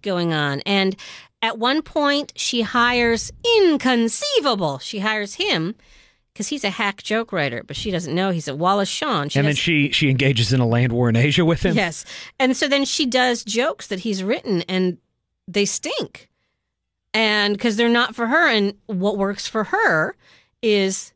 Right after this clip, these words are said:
Speaker 1: telling her stuff. Jane Lynch, it took me forever to figure out it was Jane Lynch 'cause I recognized the cheekbones.
Speaker 2: Another, another talented comedian.
Speaker 1: And she plays, um,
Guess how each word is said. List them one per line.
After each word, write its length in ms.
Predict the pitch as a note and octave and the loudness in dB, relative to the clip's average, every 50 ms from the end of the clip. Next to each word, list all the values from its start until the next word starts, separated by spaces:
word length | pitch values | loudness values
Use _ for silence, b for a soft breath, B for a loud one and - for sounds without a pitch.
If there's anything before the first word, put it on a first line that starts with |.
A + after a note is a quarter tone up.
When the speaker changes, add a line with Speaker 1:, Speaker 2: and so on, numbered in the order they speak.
| _ _ | _ _
Speaker 1:
telling 360 | - - A3+ G#3 A3 A3+ A3 | -2 0 0 2 2 0 0
her 160 | D#3 G3 F#3+ | 0 -2 -2
stuff. 560 | F#3 - - - B4 B4+ C#3 - - - - - B B B B B B | -2 -4 -6 -6 -4 -4 -4 -6 -8 -14 -20 -20 B B B B B B
Jane 480 | F3+ E3 F3 B3 C#4+ E4+ G4+ G4 E4+ C4 | -4 -2 0 2 2 4 4 4 4 4
Lynch, 320 | C4 C4+ B3 F3 D#3+ - - | 2 2 2 0 0 -2 -4
it 100 | - G3+ | -6 -6
took 220 | - - C#4+ C4+ - | -2 -2 -2 0 2
me 140 | B3+ A3+ | 0 0
forever 400 | G#3 - G3 F#3 G3 G#3 G#3 G#3 F#3+ | 2 0 0 2 2 2 2 2 -2
to 60 | F3 | -2
figure 240 | - G3 F3+ F3 E3 | -2 -4 -2 0 2
out 180 | E3 D#3+ D#3 - - | 2 2 0 0 -2
it 100 | F3 E3 | -4 -4
was 160 | E3+ D#3 D3+ | -4 -4 -2
Jane 300 | - F3 E3 D#3+ D#3+ D#3+ | 0 0 2 2 2 2
Lynch 280 | D#3+ D3+ C3+ - - | 0 0 -2 -2 -4
'cause 140 | - - F3 | -2 -2 0
I 140 | F3 D#3 E3+ | 0 0 0
recognized 580 | E3+ F3+ - - C#4 C4+ C#4 C4+ C4 C4 - - | 2 0 0 0 0 0 2 2 2 0 0 -4
the 60 | A3 | -6
cheekbones. 220 | G3 - - C3+ C3 | -2 0 0 2 4
Speaker 2:
Another, 380 | C3+ C#3 D#3+ D3 C3 B2+ B2+ | 4 4 4 4 4 2 2
another 360 | A#2 A2 A#2 A2 A2+ G#2 G#2 | 0 0 0 2 2 2 0
talented 760 | G2+ - - - G2+ G2 F#2+ F#2+ - - F#2 F#2 E2+ E2 - | -2 -2 -2 -2 0 0 0 0 0 -2 -4 -4 -4 -6 -10
comedian. 520 | - - G2 F#2+ F2 D2+ D2 C2 B1+ C2+ - - - - | -10 -4 -2 -2 -2 -2 -4 -6 -6 -8 -10 -10 -6 -2
Speaker 1:
And 180 | G3+ F#3+ F#3+ | 0 0 0
she 580 | F#3+ - - - B3+ B3 B3 C4+ C#4+ D#4 E4+ F#4 - _ _ _ | 0 0 -2 0 0 0 0 0 -2 -2 -4 -6 -8 _ _ _
plays, 840 | - - C#4+ C4+ B3 G#3+ F#3 E3+ E3 E3+ F#3+ A#3+ B3 - - - b b b b b - | -8 -2 0 2 2 4 2 2 2 2 0 0 -2 -4 -8 -10 b b b b b -6
um, 580 | F#3+ F#3 F#3 F#3 F3+ F3+ F3 F3 F3 F3+ F3+ F3+ | -2 0 2 2 2 2 2 2 2 2 0 -2